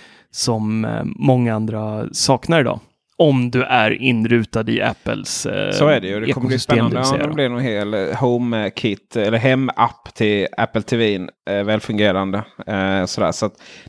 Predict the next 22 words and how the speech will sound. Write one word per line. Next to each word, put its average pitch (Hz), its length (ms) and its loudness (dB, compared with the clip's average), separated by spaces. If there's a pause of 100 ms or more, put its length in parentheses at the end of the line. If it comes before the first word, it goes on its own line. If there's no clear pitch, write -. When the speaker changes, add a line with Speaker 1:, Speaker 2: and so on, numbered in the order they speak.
Speaker 2:
nej, 78 140 -6
man 127 120 -2
har 120 160 -2
nog 151 560 2
att 151 60 0
hitta 160 300 -2
där, 110 280 0
tror 113 200 -4
jag. 110 160 0
Och, - 200 -8
eh, 113 280 0
Apples 127 300 -2
kommande 123 640 -2 (420)
streaming, 147 440 0
egna 139 300 0
streamingtjänst 156 760 0
och 143 260 2
innehållsproducent 135 1300 -2
som 127 160 -2
de 123 80 -2
kommer 135 220 0
vara, 127 400 4